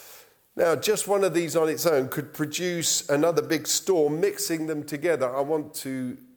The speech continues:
suggest to us, is going to unleash a geopolitical storm or tsunami,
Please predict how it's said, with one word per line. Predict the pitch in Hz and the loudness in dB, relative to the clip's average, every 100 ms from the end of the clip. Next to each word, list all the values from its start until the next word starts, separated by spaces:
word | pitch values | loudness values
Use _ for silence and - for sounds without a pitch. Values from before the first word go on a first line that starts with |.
| _ _ | _ _
suggest | - 147 123 180 185 - - | -6 -6 -2 -2 -2 -4 -6
to | 104 | -6
us, | 101 - | -6 -6
is | 120 - | -8 -6
going | 135 127 120 | -2 -2 -4
to | - - 139 | -8 -6 -4
unleash | 139 135 123 123 | -4 -4 -4 -6
a | 110 | -6
geopolitical | 101 151 151 139 135 123 127 160 - 143 - 110 92 | -8 -8 -2 -2 -2 -4 -2 -2 -2 -8 -4 -4 -2
storm | - - - 107 95 110 143 143 - _ _ _ _ _ _ _ _ - | -4 -4 -4 -2 0 0 -2 -8 -20 _ _ _ _ _ _ _ _ -4
or | 113 101 | 0 0
tsunami, | 98 - 147 127 127 143 135 120 110 | -2 -4 -4 -2 0 2 2 2 -2